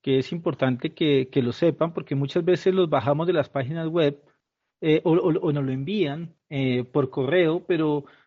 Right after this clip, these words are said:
la mejor forma de garantizar cuál es el documento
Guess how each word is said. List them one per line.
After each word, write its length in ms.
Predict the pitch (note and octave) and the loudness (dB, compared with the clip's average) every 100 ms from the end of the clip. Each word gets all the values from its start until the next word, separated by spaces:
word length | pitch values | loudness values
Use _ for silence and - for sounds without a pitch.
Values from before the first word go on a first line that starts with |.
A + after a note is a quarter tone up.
| - | -4
la 200 | E3 E3 | 0 0
mejor 320 | E3 G3 G3 | 0 2 2
forma 300 | A3+ A3+ A#3 | 0 -2 -2
de 60 | |
garantizar 840 | G3+ F#3 E3 C3 C3+ - F3+ D3 - | 0 0 -2 -6 -6 0 0 0 -4
cuál 140 | E3+ F#3 | -2 0
es 160 | G3+ | 0
el 100 | A3 | -2
documento 880 | G3+ G3 D#3 D3+ D3+ F#3+ F#3+ G3 | -4 -4 -4 -4 -2 2 2 2